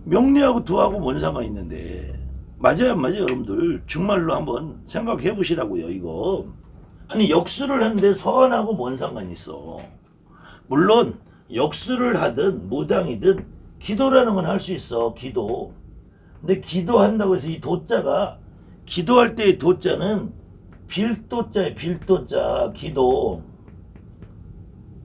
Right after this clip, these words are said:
기도라고 도자란 말이야. 이 기도의 도자하고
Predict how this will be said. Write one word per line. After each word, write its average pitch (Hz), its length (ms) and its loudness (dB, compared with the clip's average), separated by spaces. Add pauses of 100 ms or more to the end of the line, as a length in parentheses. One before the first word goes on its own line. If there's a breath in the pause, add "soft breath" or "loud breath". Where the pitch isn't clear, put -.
(1200)
기도라고 165 540 2
도자란 143 500 0
말이야. 98 600 2
이 208 280 -2
기도의 208 580 4
도자하고 170 840 0